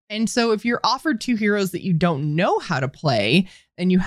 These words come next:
don't have a lot of practice in them, whether they're good or not, like, that's also going to play into your hero selection and make four heroes better for you to either, like, for those practice opportunities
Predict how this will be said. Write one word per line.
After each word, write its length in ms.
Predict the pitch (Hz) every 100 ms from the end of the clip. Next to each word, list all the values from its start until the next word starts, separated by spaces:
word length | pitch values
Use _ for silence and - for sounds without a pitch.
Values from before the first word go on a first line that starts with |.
| 196
don't 280 | 175 247 285
have 120 | 247
a 40 | 180
lot 180 | 165 147
of 80 | 147
practice 440 | 135 143 131 139
in 140 | 139 135
them, 200 | 139 147
whether 240 | 233 403
they're 160 | 370 311
good 340 | 185 180 208
or 140 | 214 180
not, 520 | 170 233 196 143 131 -
like, 220 | 170 156
that's 240 | 190 208
also 460 | - 127 165 226 240
going 300 | 226 240 254
to 160 | 240 214 _ _
play 300 | 233 247 240
into 500 | 240 262 294 285 285
your 180 | 254 269
hero 280 | 240 247 269
selection 500 | - 285 277 - 302
and 140 | 247 170
make 200 | 175 -
four 320 | - 175 190
heroes 480 | 190 190 196 190 185
better 580 | 165 - 151 226 370 -
for 140 | 330 302
you 320 | 302 339 381
to 160 | 294 -
either, 480 | 190 190 190 185 160
like, 180 | 170 165
for 140 | -
those 160 | 170 165
practice 380 | - 247 - 226
opportunities 720 | 175 165 175 165 151 160 151